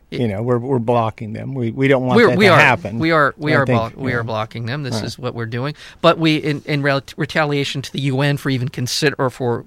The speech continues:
Speaker 1: going forward with a vote, we're talking about withdrawing money, and we're withdrawing two hundred, we're threatening to withdraw two hundred million dollars worth of aid to the Palestinians who are desperately poor. Um, so that's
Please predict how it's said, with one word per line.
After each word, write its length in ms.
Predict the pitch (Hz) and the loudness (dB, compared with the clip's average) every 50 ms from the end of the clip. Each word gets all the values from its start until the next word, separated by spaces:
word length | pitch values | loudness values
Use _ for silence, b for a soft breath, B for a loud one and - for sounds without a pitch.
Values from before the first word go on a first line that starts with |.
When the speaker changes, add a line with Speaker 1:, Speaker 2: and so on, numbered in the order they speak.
| - | -8
Speaker 1:
going 260 | 143 147 135 139 135 123 | -6 -4 -2 -2 -4 -4
forward 300 | - - 151 135 127 120 | -2 0 0 0 0 0
with 160 | 120 117 120 | -2 -4 -2
a 20 | |
vote, 280 | 117 156 208 214 - - | 0 2 2 2 2 -2
we're 80 | 147 135 | -6 -8
talking 320 | - 135 123 - - 127 | -6 -6 -6 -6 -6 -8
about 220 | 120 - - - - | -10 -10 -10 -10 -10
withdrawing 360 | 135 - - 127 123 120 131 | -10 -6 -6 -6 -4 -4 -2
money, 300 | 165 190 185 185 180 160 B B B B B B B | 0 0 2 2 0 -2 B B B B B B B
and 120 | 151 143 | 0 0
we're 140 | 151 143 143 - _ | 0 0 -2 -2 _
withdrawing 400 | - 151 143 - 151 139 135 127 | -4 -4 -2 0 0 -2 -2 -2
two 140 | - 160 147 | -4 -4 -4
hundred, 180 | 139 135 123 - | -4 -4 -4 -6
we're 220 | 123 123 127 127 | -6 -6 -6 -6
threatening 480 | 120 - - - 185 160 - 135 123 120 | -6 -6 -2 2 2 2 2 0 -4 -6
to 100 | - 131 | -6 -6
withdraw 760 | 120 123 117 - - - - - 143 147 143 131 127 120 120 | -6 -6 -8 -8 -12 -18 -18 -14 -8 -4 -2 0 0 0 -2
two 200 | 113 - - 147 | -2 -4 -6 -6
hundred 200 | 123 127 120 117 | -4 -4 -4 -4
million 240 | 117 120 123 123 117 | -4 -4 -4 -4 -4
dollars 200 | 117 117 117 117 | -4 -4 -6 -6
worth 120 | 127 123 | -8 -8
of 80 | 117 113 | -6 -6
aid 160 | 120 120 117 | -6 -6 -6
to 80 | 143 117 | -6 -8
the 60 | 113 | -6
Palestinians 580 | - 120 117 117 - - 127 117 117 117 - B B B B B | -4 -4 -4 -4 -6 -8 -8 -6 -6 -8 -8 B B B B B
who 100 | B 156 | B -2
are 80 | 147 135 | -2 0
desperately 540 | 123 117 135 123 - - - - - 123 110 | 0 0 -2 -2 -4 -6 -10 -10 -10 -10 -10
poor. 400 | 110 - 127 120 113 117 135 131 b b b b b b b b | -10 -8 -8 -6 -4 -6 -6 -8 b b b b b b b b
Um, 380 | - 120 120 117 117 113 117 110 - | -2 -2 0 0 -2 -4 -6 -8 -12
so 560 | - - - 143 127 123 120 117 113 117 117 - - | -14 -8 -6 -4 -2 -2 -2 -4 -4 -6 -8 -12 -16
that's 800 | - 127 131 127 120 135 139 139 135 - - - - - - | -16 -16 -14 -10 -6 -2 -2 -2 -2 -2 -6 -12 -12 -12 -14